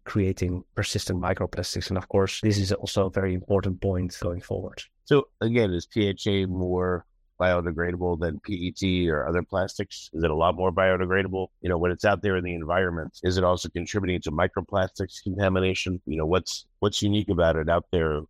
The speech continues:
Speaker 2: alongside all the other plastics?
Speaker 1: Yeah, so, uh, i-, indeed, you're, you're completely right.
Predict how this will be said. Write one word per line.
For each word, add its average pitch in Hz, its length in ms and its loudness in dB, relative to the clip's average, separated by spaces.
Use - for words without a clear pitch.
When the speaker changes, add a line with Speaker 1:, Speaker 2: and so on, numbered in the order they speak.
Speaker 2:
alongside 87 480 0
all 82 120 2
the 80 120 0
other 78 120 -2
plastics? - 600 -8
Speaker 1:
Yeah, 131 180 4
so, 123 380 2
uh, 117 240 4
i-, 117 280 -2
indeed, 117 300 0
you're, 110 240 2
you're 107 120 -6
completely 110 340 0
right. 92 320 0